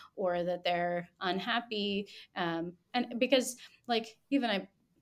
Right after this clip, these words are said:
I was talking to somebody at school pickup and, and, um, one of the parents said, "Oh, I had a, I had an emotional day. One of my friends had a really big trauma."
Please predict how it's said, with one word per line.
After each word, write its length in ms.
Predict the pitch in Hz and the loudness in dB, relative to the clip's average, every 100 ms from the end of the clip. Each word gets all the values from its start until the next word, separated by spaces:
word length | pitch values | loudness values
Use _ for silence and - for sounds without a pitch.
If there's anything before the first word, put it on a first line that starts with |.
| - - | -14 -4
I 80 | 208 | 0
was 120 | 185 | 0
talking 260 | 208 185 196 | 0 0 0
to 80 | 185 | -4
somebody 520 | 190 185 180 175 - | -4 -4 -4 -4 -4
at 300 | 190 165 - | -4 -4 -6
school 240 | - 208 196 | -8 -4 -4
pickup 400 | 196 180 175 175 | -2 -2 -2 -2
and, 180 | 175 180 - - - | -4 -6 -12 -18 -6
and, 360 | 185 175 180 180 - | -2 0 -2 -6 -6
um, 420 | 185 180 185 208 _ _ _ _ - | -4 -4 -4 -6 _ _ _ _ -8
one 260 | 220 190 | -2 -2
of 80 | 180 | -2
the 280 | 180 170 - - | -2 -4 -4 -6
parents 420 | 202 185 190 - | -4 -2 -4 -4
said, 320 | 196 180 185 - _ - | -2 -2 -4 -10 _ -12
"Oh, 160 | 185 175 | -8 -8
I 40 | |
had 220 | 175 202 | -6 -4
a, 160 | 196 - - | -2 -4 -8
I 100 | - | -8
had 160 | 214 226 | -4 -2
an 120 | 247 | -2
emotional 500 | 240 214 208 220 220 | -2 -4 -6 -8 -8
day. 240 | 208 247 233 | -4 -2 -2
One 160 | 190 | -2
of 60 | 185 | -4
my 140 | 185 | -4
friends 360 | 180 196 190 190 | -4 -4 -4 -4
had 140 | 190 | -4
a 80 | 185 | -2
really 340 | 185 190 185 185 | -2 -2 -4 -4
big 380 | - 180 185 190 - - - - _ _ _ _ _ _ _ _ _ - | 2 2 2 -2 -14 -20 -20 -20 _ _ _ _ _ _ _ _ _ -6
trauma." 560 | - 233 220 185 - | 2 2 2 -2 -8